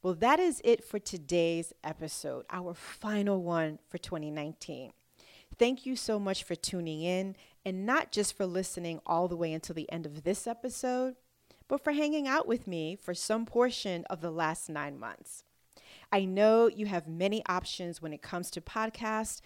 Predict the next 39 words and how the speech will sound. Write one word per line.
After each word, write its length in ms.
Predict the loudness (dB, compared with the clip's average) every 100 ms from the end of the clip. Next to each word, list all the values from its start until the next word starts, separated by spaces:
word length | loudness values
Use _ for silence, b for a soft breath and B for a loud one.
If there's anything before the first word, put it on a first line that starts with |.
| b b
and 120 | -6
I 300 | -4 -2 -4 -8 _ -8
appreciate 520 | -2 -2 0 0 0
you 160 | -2 -6
including 580 | -6 -6 -6 -6 -8 -2
this 420 | -2 -2 -6 -12 b -6
as 160 | -6 -4
one 200 | -6 -6
of 140 | -8
those. 480 | -6 -6 -8 -12 -14 _ _ _ _ _ _ _ _ -18 -2
Alrighty, 520 | 0 4 2 2 -4 -8 b b 0
I'm 120 | 6
outta 200 | 6 6
here, 180 | 4 2
folks. 480 | 4 2 2 -12 -8
It 80 | -2
is 160 | -2 -2
time 340 | -2 0 0
for 180 | -2 -4
my 240 | 2 2
holiday 440 | 4 2 2 2 0
break. 380 | 2 2 2 -4 b b -2
It 120 | 0
is 140 | 0
time 340 | -2 -2 0 -2
for 180 | -4
me 360 | -2 0 0 0
to 160 | -4 -8
do 240 | -4 -2
my 240 | 0 -2 0
own 360 | 0 2 2 0
annual 460 | -4 -4 0 0
review 540 | 0 -2 -4 -2 0 0
of 140 | 0
my 160 | 0 -2
business 500 | 2 2 2 -2 -4
and 180 | -6 -10
my 140 | -8
life, 440 | 0 4 6 4